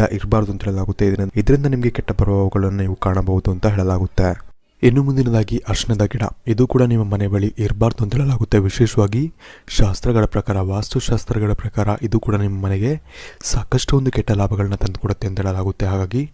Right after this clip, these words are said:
ಅದಾಗದೆ ಒಟ್ಟಿದ್ರು ಕೂಡ ನೀವು ಅದನ್ನ ನೀವು, ಆ, ತೆಗೆದಾಕರೆ ಒಳ್ಳೇದು ಅಂತಾನೆ ಹೇಳ್ಬೋದು. ಇದರಿಂದ ನಿಮ್ಗೆ ಸಾಕಷ್ಟು ಒಂದು ಕೆಟ್ಟ ಲಾಭಗಳು ಸಿಗುತ್ತೆ ಅಂತ ಹೇಳಲಾಗುತ್ತೆ.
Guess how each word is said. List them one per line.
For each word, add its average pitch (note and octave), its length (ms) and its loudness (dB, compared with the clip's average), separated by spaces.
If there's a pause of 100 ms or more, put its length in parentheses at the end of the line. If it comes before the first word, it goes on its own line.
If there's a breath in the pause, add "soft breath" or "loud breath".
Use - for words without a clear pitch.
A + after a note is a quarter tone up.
(360 loud breath)
ಅದಾಗದೆ B2+ 520 2
ಒಟ್ಟಿದ್ರು A2 340 2
ಕೂಡ G#2 160 -2
ನೀವು G#2 360 -2
ಅದನ್ನ G#2 240 -2
ನೀವು, G#2 440 -2 (460 loud breath)
ಆ, G2 160 2
ತೆಗೆದಾಕರೆ A2+ 580 0
ಒಳ್ಳೇದು G2+ 300 2
ಅಂತಾನೆ G2 280 -2
ಹೇಳ್ಬೋದು. G2+ 380 -2
ಇದರಿಂದ G#2 300 -2
ನಿಮ್ಗೆ G2+ 260 -2
ಸಾಕಷ್ಟು - 440 -4
ಒಂದು G2+ 160 -2
ಕೆಟ್ಟ - 200 -6
ಲಾಭಗಳು G#2+ 380 0
ಸಿಗುತ್ತೆ G2 360 -2
ಅಂತ G2+ 160 -2 (300)
ಹೇಳಲಾಗುತ್ತೆ. G2+ 560 0